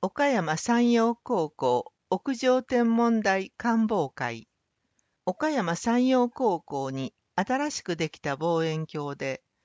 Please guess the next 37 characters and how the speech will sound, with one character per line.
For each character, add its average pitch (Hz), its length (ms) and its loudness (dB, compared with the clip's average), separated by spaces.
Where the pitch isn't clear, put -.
月 - 320 -6
や 151 240 0
惑 185 260 -2
星、 156 420 -2
星 214 340 0
雲、 175 400 -2
星 262 340 0
団 254 280 2
な 233 140 0
ど 135 240 2
を - 180 -10
観 180 300 0
望 156 200 -2
し - 160 -12
ま 143 160 -6
す。 - 260 -20
県 311 320 -4
内 170 180 -2
の 147 260 -4
高 196 300 -2
校 156 260 -6
に 151 200 -10
設 247 340 -2
置 165 120 -8
さ 165 200 -6
れ 165 120 -6
て 156 180 -6
い 147 40 -2
る 147 140 -4
望 175 320 -2
遠 165 220 -4
鏡 156 240 -6
で 139 140 -8
は、 127 260 -6
最 240 340 2
大 214 240 0
の 180 280 0